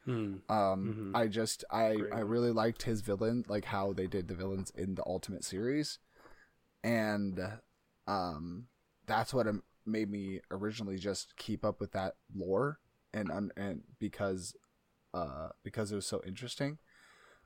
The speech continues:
Speaker 2: Um, the introduction of Miles Morales to that was ve-, I always thought was very cool. It's something where, like, right now, part of the reason I'm really thankful for the, for the animated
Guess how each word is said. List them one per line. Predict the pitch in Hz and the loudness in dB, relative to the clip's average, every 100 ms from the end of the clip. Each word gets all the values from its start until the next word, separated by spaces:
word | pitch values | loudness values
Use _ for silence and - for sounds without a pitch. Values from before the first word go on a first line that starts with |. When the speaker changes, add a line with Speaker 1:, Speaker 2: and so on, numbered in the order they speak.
| - | -2
Speaker 2:
Um, | 107 95 90 101 - _ _ _ _ _ _ _ _ _ - - _ | 2 2 0 -4 -8 _ _ _ _ _ _ _ _ _ -18 -18 _
the | 104 | -2
introduction | 113 139 139 107 113 - 113 | 4 4 4 2 0 0 -2
of | 101 | 0
Miles | 95 101 104 | -2 -2 -2
Morales | 90 92 101 - | -4 -4 -4 -4
to | 113 | 0
that | 113 113 - | 2 0 -2
was | 92 92 - - - _ _ _ _ - | -6 -6 -6 -8 -12 _ _ _ _ -14
ve-, | 90 90 95 | -8 0 2
I | - 110 | 4 6
always | 107 - | 4 4
thought | 98 | 2
was | 98 | 2
very | 87 92 98 92 | -2 0 0 -2
cool. | - 87 107 - _ - - - - - _ _ - | -6 -4 -4 -6 _ -20 -20 -20 -20 -20 _ _ -2
It's | 120 - | -2 2
something | 131 131 139 | 2 4 4
where, | 127 117 107 | 6 8 8
like, | 104 - - _ - - _ _ | 8 2 -14 _ -20 -20 _ _
right | 120 135 117 | 6 6 6
now, | 107 120 147 156 - - - - - - _ _ _ - - | 4 6 4 2 -10 -20 -20 -20 -20 -20 _ _ _ -20 -2
part | 117 120 | 4 4
of | |
the | 120 | 4
reason | 123 120 | 2 2
I'm | 104 | 0
really | 107 107 | 0 0
thankful | - 98 - 104 | -2 -4 -4 -4
for | 104 92 | -2 -2
the, | 85 82 80 - | -2 -2 -4 -8
for | - | -8
the | - - | -6 -4
animated | 95 104 107 113 117 | -2 0 0 0 -2